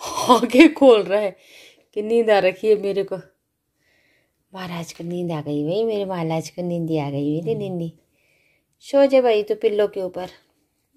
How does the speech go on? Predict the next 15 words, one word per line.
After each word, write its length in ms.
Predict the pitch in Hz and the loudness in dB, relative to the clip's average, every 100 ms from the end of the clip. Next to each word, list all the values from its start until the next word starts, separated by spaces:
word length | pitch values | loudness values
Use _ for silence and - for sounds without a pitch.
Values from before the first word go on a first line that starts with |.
| 277 _ _ _ _ _ _ _ _ _ _ _ | _ _ _ _ _ _ _ _ _ _ _ _
ये 120 | - | -20
देखिए, 420 | - - _ - 220 _ _ _ _ | -20 -20 _ -20 -20 _ _ _ _
ये 160 | - 185 | -14 -12
है 160 | 185 | -12
इसके 220 | 214 - _ - | -14 -14 _ -12
करम। 260 | 202 196 - _ _ _ _ _ _ _ _ _ _ _ - | -12 -12 -18 _ _ _ _ _ _ _ _ _ _ _ -4
अच्छा, 460 | 208 175 - 220 | -2 -2 -2 -2
मुँह 260 | 196 247 311 | 2 8 8
छुपा 340 | 302 - 190 | 8 4 2
रहा 120 | 202 277 | 0 -2
है, 120 | 294 _ _ _ _ _ _ | -6 _ _ _ _ _ _
मुँह 160 | 240 277 | -2 0
छुपा 320 | 262 185 170 | 0 0 0
रहा 140 | 170 | -2
है। 140 | 208 | -6